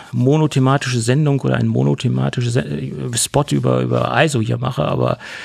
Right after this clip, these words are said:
ja, es ist halt, hat bei mir halt große Begeisterung ausgelöst. Gut, also, wir bedanken uns recht herzlich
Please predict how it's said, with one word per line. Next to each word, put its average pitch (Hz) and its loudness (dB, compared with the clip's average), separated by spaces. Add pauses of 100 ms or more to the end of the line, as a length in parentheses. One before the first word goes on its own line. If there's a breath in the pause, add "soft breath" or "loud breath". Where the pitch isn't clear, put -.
(720 loud breath)
ja, 147 0
es - 0
ist - 0
halt, - -2
hat - -6
bei 120 -2
mir 117 2
halt 120 -2
große 120 -2
Begeisterung 113 -2
ausgelöst. - -12 (760)
Gut, - -6 (340)
also, 131 0 (420)
wir 135 2
bedanken 139 -2
uns 131 -4
recht 127 -4
herzlich 120 -6